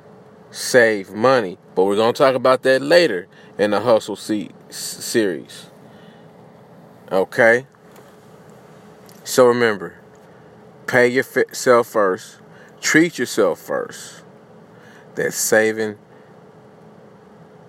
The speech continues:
Hustles Series Tip One. Everybody have a happy, blessed day on this weekend.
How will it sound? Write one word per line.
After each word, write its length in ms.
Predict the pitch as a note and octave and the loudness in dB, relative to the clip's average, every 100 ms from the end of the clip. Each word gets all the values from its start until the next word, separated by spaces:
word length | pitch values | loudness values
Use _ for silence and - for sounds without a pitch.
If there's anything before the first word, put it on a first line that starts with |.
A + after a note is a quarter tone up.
| - | -20
Hustles 760 | - A#2+ G#2+ - G2+ G2 - - - - - | -2 0 0 -2 -8 -8 -10 -20 -20 -20 -20
Series 800 | - - - G#2 F#2+ F#2 F2 - - - - - - - | -16 -12 -4 -2 -2 -6 -10 -16 -20 -20 -20 -20 -20 -12
Tip 360 | - F2+ - - - - - C#3 | -4 -4 -4 -16 -20 -20 -20 -16
One. 420 | F2 F#2+ - - - - - - - - - - - - - - - - - | -4 -2 -2 -8 -20 -20 -20 -20 -20 -20 -20 -20 -20 -20 -20 -20 -20 -20 -20
Everybody 460 | - - F#2+ E2+ E2+ | -20 -8 -4 -2 -4
have 180 | - E2 | -8 -8
a 60 | |
happy, 440 | G2 A2+ A2 A#2 G#2 - - - - | 0 2 2 -4 -14 -20 -20 -20 -6
blessed 360 | F2+ E2+ - | -4 -2 -4
day 340 | E2 G2+ G2+ F#2+ _ - - - | 0 0 0 -6 _ -20 -20 -12
on 240 | - E2+ - | -6 -6 -6
this 300 | - - - | -12 -12 -4
weekend. 580 | C3 A2+ A2 F#2+ F2+ | -4 -2 -4 -4 -6